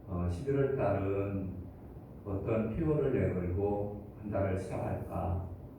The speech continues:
"주님 다시 오실 때까지 감사의 길을 가리라" 라고 하는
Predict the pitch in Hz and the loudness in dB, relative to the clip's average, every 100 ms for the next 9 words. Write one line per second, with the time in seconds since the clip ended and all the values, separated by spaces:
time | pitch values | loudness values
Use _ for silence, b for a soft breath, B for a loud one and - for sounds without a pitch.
0 | - - - - 110 107 104 92 90 98 | -14 -16 -14 -6 0 4 4 4 4 0
1 | 90 90 95 - - - 92 120 123 139 | -2 -2 -2 -4 -4 0 2 4 4 4
2 | - - - - 90 90 92 95 95 - | 2 -4 -8 -2 2 2 2 2 2 0
3 | 101 120 120 - 90 - - - - - | 0 0 0 -2 -2 -2 -2 -6 -6 -10
4 | - - - 95 92 95 95 90 | -10 -12 -10 -4 0 2 2 2